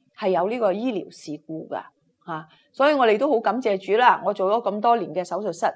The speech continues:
護士咧，都冇試過有呢啲噉嘅醫療事故，因為我哋大家合作得好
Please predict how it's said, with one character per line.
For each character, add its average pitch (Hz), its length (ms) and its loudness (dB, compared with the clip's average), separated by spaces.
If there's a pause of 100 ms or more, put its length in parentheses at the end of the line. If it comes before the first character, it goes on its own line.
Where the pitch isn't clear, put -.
(300)
護 165 160 -8
士 160 240 -8
咧， 190 160 0 (320)
都 214 240 2 (160)
冇 180 260 -4
試 185 220 -6
過 175 260 0 (220)
有 170 180 0
呢 214 140 -2
啲 214 140 -4
噉 190 180 -6
嘅 190 80 -6
醫 214 260 -4
療 165 80 -4
事 165 240 -8
故， 208 180 -4
因 359 140 -2
為 262 140 0
我 233 100 4
哋 196 140 2 (480)
大 214 140 -6
家 320 100 0
合 - 140 -4
作 214 180 -4
得 302 100 -6
好 254 140 -2